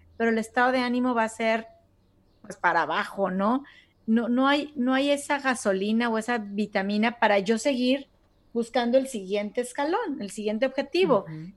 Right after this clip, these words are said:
Speaker 1: que es difícil, hay esfuerzo, pero como bien dices, cuando lo logro, pues ese sentimiento de satisfacción o de orgullo, de alegría, de amor, es importante que esté presente. Entonces nos estás dando una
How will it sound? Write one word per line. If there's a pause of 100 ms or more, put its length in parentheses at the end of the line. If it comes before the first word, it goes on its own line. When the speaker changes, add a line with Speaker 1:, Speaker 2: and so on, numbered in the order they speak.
(160)
Speaker 1:
que
es
difícil,
hay
esfuerzo,
pero
como
bien
dices, (800)
cuando
lo
logro,
pues (160)
ese
sentimiento
de
satisfacción
o
de
orgullo, (300)
de
alegría,
de
amor, (520)
es
importante
que
esté
presente.
Entonces
nos
estás
dando
una